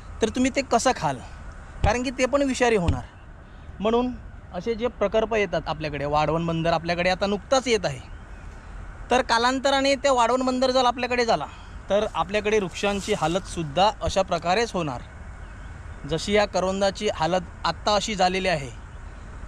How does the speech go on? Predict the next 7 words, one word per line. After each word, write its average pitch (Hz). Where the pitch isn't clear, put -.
जर 175
आपल्याकडे 196
भविष्यात 196
वाढवण 165
बंदर 196
जर 208
झाला 185